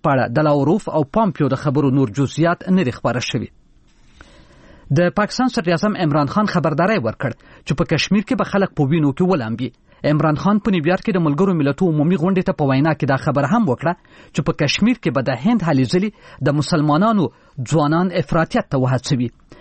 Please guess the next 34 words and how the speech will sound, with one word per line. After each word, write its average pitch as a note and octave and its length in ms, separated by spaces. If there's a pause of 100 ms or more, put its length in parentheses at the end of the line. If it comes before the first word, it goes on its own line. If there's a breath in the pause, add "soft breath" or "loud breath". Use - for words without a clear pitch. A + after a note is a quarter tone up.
(140 loud breath)
نوې F3 320
ډیلي F3+ 200
د G#3 40 (100)
اګست A3 260
په C#3+ 120
میاشت E3 200
کې G3 100
د D3 120
هند A3 160
تر D#3 120
واکمنۍ C#3 420
لاندې C3+ 260
کشمیر E3 340
کې G3+ 100 (340 loud breath)
په D3+ 80 (100)
کور D3 240
دننه G#3+ 320
قانوني C#3 320
واک C3+ 340
کې D3+ 160
بدلون E3 340
راوست. A#2 400 (380 loud breath)
د - 20
دې D#3+ 260
پریکړې D#3 300
له C3 120
مخې G#3 200
د D#3+ 140
هندي E3+ 240
کشمیر D#3+ 340
خودمختاري C3+ 640
پای F#3 160
ته A3 80
ورسېده G#3+ 420